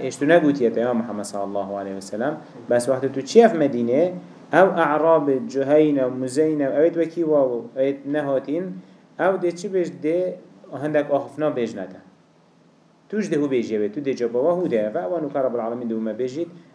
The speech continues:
الناف و آیتانه ده. و اوه ایک المعجزات ابو پیغمبری صلی الله علیه و سلم. اشتو بری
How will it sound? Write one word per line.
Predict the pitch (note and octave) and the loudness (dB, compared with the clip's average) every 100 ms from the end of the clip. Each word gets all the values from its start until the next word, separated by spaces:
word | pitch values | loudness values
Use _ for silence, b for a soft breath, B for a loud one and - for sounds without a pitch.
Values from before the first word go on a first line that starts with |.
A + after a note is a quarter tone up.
| _ | _
الناف | A#2+ B2+ C#3 | -4 -2 0
و | C#3 | 0
آیتانه | C#3+ A2 G#2 G2 F#2 | 0 -2 -2 -4 -8
ده. | F2+ - - - - - - - - - - - | -10 -14 -20 -20 -20 -20 -20 -20 -20 -20 -18 -4
و | |
اوه | C3 | 4
ایک | F3+ F3+ F3+ | 6 6 4
المعجزات | D#3 D3+ C#3+ C3+ C3+ D#3+ D#3 | 2 2 0 0 2 2 4
ابو | C#3+ C3+ | 2 0
پیغمبری | A#2+ A2+ A2 A2+ | 0 -2 -2 -4
صلی | A2 G#2 | -4 -8
الله | G2+ G2+ | -8 -6
علیه | G2+ | -6
و | |
سلم. | G2+ A2+ | -6 -6
اشتو | A#2 C3+ | -6 4
بری | E3 G3+ F#3+ | 6 6 4